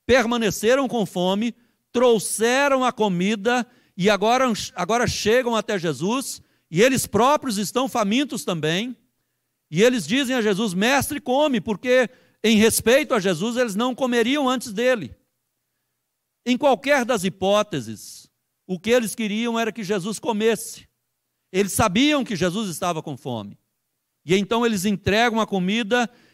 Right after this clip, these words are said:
e dizem a Jesus: "Mestre, come", está no verso trinta e um, "Mestre, come". E olhem que a expressão que João usa é,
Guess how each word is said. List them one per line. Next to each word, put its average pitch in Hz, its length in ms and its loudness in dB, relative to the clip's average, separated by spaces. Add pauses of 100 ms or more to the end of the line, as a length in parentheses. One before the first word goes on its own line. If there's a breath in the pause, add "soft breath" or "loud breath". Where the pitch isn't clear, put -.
(200 soft breath)
e 180 140 2
dizem 214 420 0
a 220 80 -2
Jesus: 185 400 -2
"Mestre, 208 580 0
come", 240 380 0
está 208 220 -2
no 208 80 0
verso 202 240 0
trinta 220 240 -2
e 214 60 0
um, 220 100 0
"Mestre, 196 640 0 (280 soft breath)
come". 226 520 2 (260 soft breath)
E 175 100 2
olhem 269 300 4
que 214 80 -6
a 240 60 2
expressão 214 560 0
que 196 140 -2
João 190 280 0
usa 220 380 0
é, 185 220 2